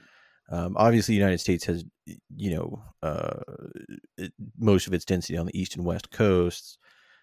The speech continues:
Um, but it seems weird to just have, like, um, you know, this giant, uh, w-,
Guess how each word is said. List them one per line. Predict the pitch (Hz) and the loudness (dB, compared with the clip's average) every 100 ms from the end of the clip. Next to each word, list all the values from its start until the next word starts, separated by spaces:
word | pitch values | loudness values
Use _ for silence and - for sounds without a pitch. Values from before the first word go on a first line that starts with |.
| _ - | _ -6
Um, | 90 87 90 - - - _ _ | -4 -2 -6 -8 -16 -20 _ _
but | 107 110 | 4 4
it | - | 6
seems | 160 127 | 4 4
weird | 110 107 | 6 4
to | 95 | 4
just | 90 | 2
have, | 107 90 | 0 2
like, | 87 85 - _ _ _ - | 0 -2 -16 _ _ _ -10
um, | - 190 - - - _ | -8 -8 -10 -16 -20 _
you | 95 | -4
know, | 90 | -2
this | 87 92 98 | -2 -6 -12
giant, | 95 90 98 95 95 - - _ _ _ _ _ _ | -2 0 2 0 0 -2 -14 _ _ _ _ _ _
uh, | 90 82 90 90 | -6 -4 -4 -6
w-, | - | -10